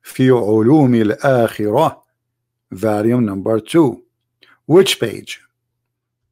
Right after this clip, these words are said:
Page number two three four.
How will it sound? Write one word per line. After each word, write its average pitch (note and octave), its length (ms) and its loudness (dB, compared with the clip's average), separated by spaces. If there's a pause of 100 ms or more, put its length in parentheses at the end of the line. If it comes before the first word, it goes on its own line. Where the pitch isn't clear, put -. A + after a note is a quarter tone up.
(260)
Page A2 280 -2
number G#2+ 420 -2 (220)
two G#2 340 2
three G#2 320 -8
four. C3+ 580 -2